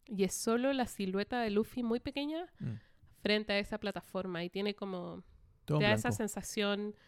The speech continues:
Speaker 1: como de gravedad, de
Speaker 2: Mm.
Speaker 1: peso que tiene ese momento para él.
Speaker 2: No hay nada más, po. Nada más existe, nada más importa.
Speaker 1: Y ahí dejamos a Luffy frente a la plataforma. Y nos vamos donde Zoro, que entra a una tienda de armas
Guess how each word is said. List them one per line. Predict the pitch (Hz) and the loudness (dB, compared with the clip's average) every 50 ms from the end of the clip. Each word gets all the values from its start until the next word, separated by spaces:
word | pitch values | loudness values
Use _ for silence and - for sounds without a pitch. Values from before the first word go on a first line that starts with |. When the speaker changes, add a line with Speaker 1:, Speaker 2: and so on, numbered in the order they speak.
| - - _ _ _ _ _ _ _ _ - | -20 -20 _ _ _ _ _ _ _ _ -4
Speaker 1:
como | - 190 185 180 175 170 | -4 -2 0 0 0 0
de | 175 170 160 156 156 156 170 | 0 -2 -2 -2 -4 -4 -2
gravedad, | 190 185 180 175 175 175 165 180 196 208 196 185 | 0 2 2 2 2 2 2 4 4 4 2 0
de | 175 180 180 175 170 165 - | -2 -4 -4 -4 -4 -6 -4
Speaker 2:
Mm. | - - | 0 2
Speaker 1:
peso | 202 104 101 101 196 175 180 - - | 2 4 2 2 -2 -4 -8 -10 -8
que | - 202 | -8 -6
tiene | - 196 196 190 | -4 -4 -6 -6
ese | 185 - 202 | -6 -8 -8
momento | 196 196 196 196 202 202 - 196 | -6 -4 -4 -6 -6 -6 -6 -4
para | - 196 196 185 | -4 -4 -4 -4
él. | 175 175 - - - - - - - _ _ _ - | -6 -8 -10 -12 -16 -18 -18 -20 -20 _ _ _ 0
Speaker 2:
No | - 139 | 2 2
hay | 151 | 4
nada | 160 175 180 | 4 4 4
más, | 175 151 113 | 4 2 0
po. | - - - 113 - - | 0 -4 -6 -6 -6 -6
Nada | - 127 131 139 147 147 143 | -4 0 2 4 4 4 4
más | 143 139 | 2 0
existe, | 127 - - 147 - - 143 | 0 0 -2 -2 0 0 0
nada | 139 139 139 135 | 2 2 2 2
más | 131 135 | 2 0
importa. | 131 - 120 110 - - 107 - _ _ _ _ _ _ _ - - - - - - | 0 0 0 0 0 -2 -10 -10 _ _ _ _ _ _ _ -20 -20 -20 -18 -12 -6
Speaker 1:
Y | 214 190 202 | -2 0 2
ahí | 202 214 247 | 4 4 2
dejamos | 277 269 - 294 269 277 247 | 2 0 -2 -2 -4 -4 -2
a | 262 262 | -2 -2
Luffy | 247 240 - - - - - - - - | -2 -4 -6 -8 -14 -16 -16 -18 -18 -10
frente | - 220 202 202 202 214 | -6 -4 -4 -2 -2 0
a | |
la | 214 208 | 0 0
plataforma. | 208 196 185 233 - - - 185 185 180 151 135 - - - - - - - - - - _ - - - - - | 0 -2 -4 -4 -4 -4 -4 -4 -4 -4 -8 -12 -12 -16 -20 -20 -20 -20 -20 -20 -20 -20 _ -20 -20 -18 -8 -4
Y | 202 202 | -2 0
nos | 196 190 | 0 2
vamos | 208 214 233 240 | 2 2 2 2
donde | 226 220 214 202 180 | 2 2 0 0 -2
Zoro, | - - 233 240 262 294 320 311 254 - | -2 0 0 2 2 2 0 0 -4 -2
que | - 214 | -2 0
entra | 214 220 214 233 233 | 0 0 0 -2 -2
a | 233 | 0
una | 233 226 214 | 0 -2 -2
tienda | 220 220 220 226 233 240 | -2 -4 -4 -2 -2 -2
de | 247 226 | 0 0
armas | 196 190 185 196 214 240 - - - - | -2 -2 -2 -4 -4 -6 -6 -10 -18 -20